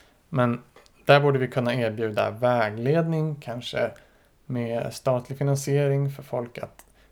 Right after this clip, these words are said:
lära sig de här grunderna i hur man samarbetar.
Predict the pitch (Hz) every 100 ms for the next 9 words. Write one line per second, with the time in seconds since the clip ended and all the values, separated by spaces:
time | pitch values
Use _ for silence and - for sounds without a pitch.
0 | _ _ _ 131 127 127 120 139 139 107
1 | 110 120 107 113 123 123 - - 135 139
2 | 120 117 156 131 - - _ 131 120 117
3 | _ _ _ _ _ - 135 123 - 131
4 | 117 110 135 - -